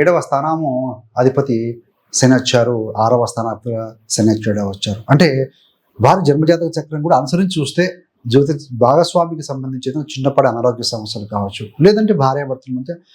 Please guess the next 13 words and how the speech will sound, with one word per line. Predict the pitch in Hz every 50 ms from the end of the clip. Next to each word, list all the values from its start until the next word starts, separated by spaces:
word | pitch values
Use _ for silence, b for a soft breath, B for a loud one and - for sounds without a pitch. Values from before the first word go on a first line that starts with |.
| B B - 120
అప్పుడప్పుడు | - - 143 131 120 123 127 127 123 -
చిన్నపాటి | 123 120 113 120 117 104 104 -
తగాదాలు | 107 107 107 113 110 113 110 104 101
లాంటివి | 117 143 160 139 156 135 143
కూడా | 170 175 - _ _ _ _ _ - 104
వచ్చే | 104 - 127 110
అవకాశం | 101 - 113 110 - 117 117 117
ఉంటుంది. | 110 123 131 175 208 - B B B B - -
శని | - 147 175 190 190
కనుక | 185 185 180 160 123
బలంగా | 117 123 127 131 131 123 -
ఉంటే | 165 180 165
ఇలాంటి | 131 120 113 107